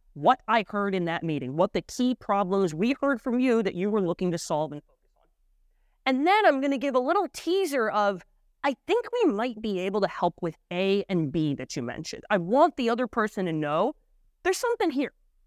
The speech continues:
But then I'm not pitching more meetings with the exec. You talked about it in the beginning. If I say, "Allie, we should meet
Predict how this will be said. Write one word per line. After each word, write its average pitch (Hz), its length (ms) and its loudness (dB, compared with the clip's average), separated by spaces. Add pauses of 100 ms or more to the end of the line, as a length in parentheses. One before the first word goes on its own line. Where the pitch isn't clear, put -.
(640)
But 339 140 0 (160)
then 370 420 6
I'm 269 280 2
not 320 240 2 (120)
pitching 302 440 -2 (100)
more 277 220 2
meetings 247 580 -2
with 262 240 -4
the 269 160 -2
exec. 226 540 0
You 254 160 -2
talked 294 280 0
about 262 220 2
it 254 60 2
in 247 80 0
the 254 60 0
beginning. 247 380 0 (200)
If 240 100 -2 (100)
I 311 180 2
say, 254 280 -2
"Allie, 294 320 2
we 294 160 0
should 233 220 -4
meet 285 260 -2